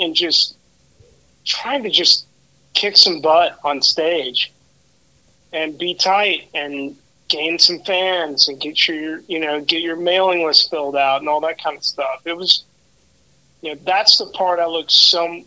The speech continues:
so forward to in the live performance aspect of it, is just pulling it off.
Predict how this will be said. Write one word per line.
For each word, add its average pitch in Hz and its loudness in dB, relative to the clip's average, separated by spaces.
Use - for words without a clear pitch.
so 185 2
forward 170 -4
to 156 -2
in 147 -6
the 147 -6
live 147 2
performance 151 -6
aspect 139 -4
of 143 -8
it, 139 -10
is 135 -4
just - 0
pulling 254 -4
it 202 -2
off. 175 0